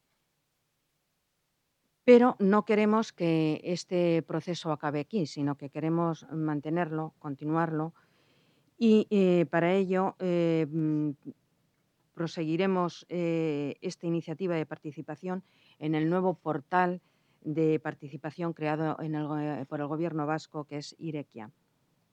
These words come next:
Desde Irekia iremos impulsando, iremos pulsando de forma continua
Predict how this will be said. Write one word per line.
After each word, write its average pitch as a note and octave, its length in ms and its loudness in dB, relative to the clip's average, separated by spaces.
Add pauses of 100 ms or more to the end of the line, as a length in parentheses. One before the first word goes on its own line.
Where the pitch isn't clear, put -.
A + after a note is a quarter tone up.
(220)
Desde D3+ 260 -2
Irekia G3+ 540 -2 (420)
iremos F3 420 0
impulsando, F3 680 -4
iremos F3+ 460 -2
pulsando D#3 720 -4 (360)
de D3+ 140 -4
forma F#3 340 0
continua F#3+ 640 -2